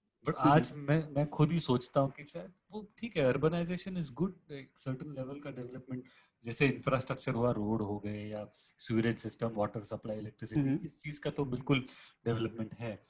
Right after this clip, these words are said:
Speaker 1: But
Speaker 2: देखिए,
Speaker 1: I think
Speaker 2: अ,
Speaker 1: mindset के
Speaker 2: आपको
Speaker 1: हिसाब से I think rural में ज्यादा development दिखता है।
Speaker 2: अ, जैसे अगर आप एग्जांपल के सेट में, अभी इंडिया में बहुत बड़ी company है जोहू, ठीक है?
Speaker 1: हम्म, हम्म।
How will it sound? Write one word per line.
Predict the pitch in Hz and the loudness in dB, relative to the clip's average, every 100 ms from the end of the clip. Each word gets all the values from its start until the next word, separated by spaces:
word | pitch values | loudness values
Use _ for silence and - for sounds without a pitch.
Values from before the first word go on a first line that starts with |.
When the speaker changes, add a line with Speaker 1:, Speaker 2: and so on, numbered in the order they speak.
| _ _ _ 165 | _ _ _ 0
Speaker 1:
But | 165 | 4
Speaker 2:
देखिए, | 160 | 4
Speaker 1:
I | - | 2
think | 196 | 0
Speaker 2:
अ, | 156 147 | 4 6
Speaker 1:
mindset | 127 160 170 - 185 | 4 0 -2 -2 4
के | 160 | 6
Speaker 2:
आपको | 165 180 190 | 6 6 2
Speaker 1:
हिसाब | 165 160 | 2 -2
से | - - - - - - _ _ _ _ _ _ _ _ | -6 -16 -18 -20 -20 -20 _ _ _ _ _ _ _ _
I | - | -20
think | 113 113 | -16 -10
rural | 113 113 113 | -8 -8 -8
में | 101 | -10
ज्यादा | 92 98 | -10 -14
development | 95 95 92 _ _ _ _ _ _ _ _ _ - 160 | -14 -14 -16 _ _ _ _ _ _ _ _ _ -10 -10
दिखता | - | -10
है। | - - - - | -18 -20 -18 2
Speaker 2:
अ, | 160 165 170 | 8 8 8
जैसे | 196 226 | 6 4
अगर | 220 220 | 4 8
आप | 208 208 | 6 6
एग्जांपल | 185 165 165 185 | 6 6 6 4
के | 180 | 2
सेट | 175 160 | 0 4
में, | 165 | 6
अभी | 160 165 165 | 8 10 8
इंडिया | 160 165 151 151 | 8 4 4 6
में | 160 160 | 6 4
बहुत | 143 151 143 | 2 -2 0
बड़ी | 143 | 0
company | 139 135 135 135 | 2 0 0 -2
है | 135 139 | 0 -2
जोहू, | - 131 127 117 - - _ _ _ - | 0 -2 -2 -6 -8 -20 _ _ _ -14
ठीक | - 120 | -10 -10
है? | |
Speaker 1:
हम्म, | - _ _ _ _ | -12 _ _ _ _
हम्म। | 113 | -20